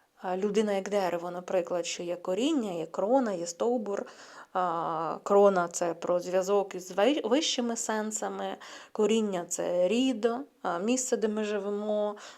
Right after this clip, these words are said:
це зв'язок, заземлення з матеріальним світом. І стовбур — це наше призначення тут і зараз.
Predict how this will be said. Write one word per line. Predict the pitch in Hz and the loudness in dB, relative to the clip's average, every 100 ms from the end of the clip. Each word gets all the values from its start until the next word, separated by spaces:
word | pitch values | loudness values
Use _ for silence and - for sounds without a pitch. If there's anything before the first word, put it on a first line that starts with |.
| _ | _
це | - | -8
зв'язок, | 185 180 185 208 202 196 - | -4 0 2 4 2 0 -4
заземлення | 190 208 214 190 185 180 180 | 0 2 2 2 0 -2 -6
з | 180 | -6
матеріальним | 175 175 196 254 240 220 | -4 -2 2 4 2 -2
світом. | 214 208 202 202 175 - | -6 -4 -4 -4 -8 -8
І | 208 196 | -4 -2
стовбур — | 185 - 349 277 202 190 | 0 2 4 4 0 0
це | - 226 226 233 - - - _ | -2 -2 -2 -6 -14 -18 -20 _
наше | 226 285 302 339 | 4 4 2 0
призначення | 294 254 233 233 240 226 214 | 0 4 4 4 0 -4 -4
тут | 214 214 202 | -6 -8 -6
і | |
зараз. | 180 185 175 185 - | 2 4 4 0 -6